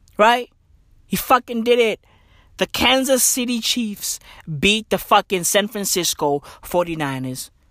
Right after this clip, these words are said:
right? And the boy went to fucking Disney World. It is what it is, bro. It is what it is. It's a beautiful thing.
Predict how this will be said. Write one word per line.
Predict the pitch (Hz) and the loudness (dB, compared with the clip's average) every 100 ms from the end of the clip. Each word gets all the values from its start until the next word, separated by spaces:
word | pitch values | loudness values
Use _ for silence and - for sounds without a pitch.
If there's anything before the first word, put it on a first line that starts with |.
| - | -2
right? | 165 170 180 _ _ _ _ - | 0 0 -4 _ _ _ _ -4
And | 202 | -2
the | 208 | -2
boy | 196 214 226 226 | 0 2 4 4
went | 202 214 226 | 0 -2 -4
to | 226 | -6
fucking | 233 220 233 | -4 -4 -4
Disney | 208 240 262 | -4 -4 -4
World. | 214 165 120 160 | -4 -4 -4 -2
It | 202 | 0
is | 302 254 | 0 2
what | 254 233 | 2 2
it | 190 | 2
is, | 226 214 143 | 2 2 -2
bro. | - 107 127 _ _ _ _ _ | -14 -20 -20 _ _ _ _ _
It | - | -6
is | 262 - | -6 -6
what | - - | -10 -14
it | - - - | -12 -12 -12
is. | - - _ _ _ _ _ _ | -14 -18 _ _ _ _ _ _
It's | 170 | -6
a | |
beautiful | 214 226 226 226 | 0 0 2 0
thing. | - 226 214 | 2 2 2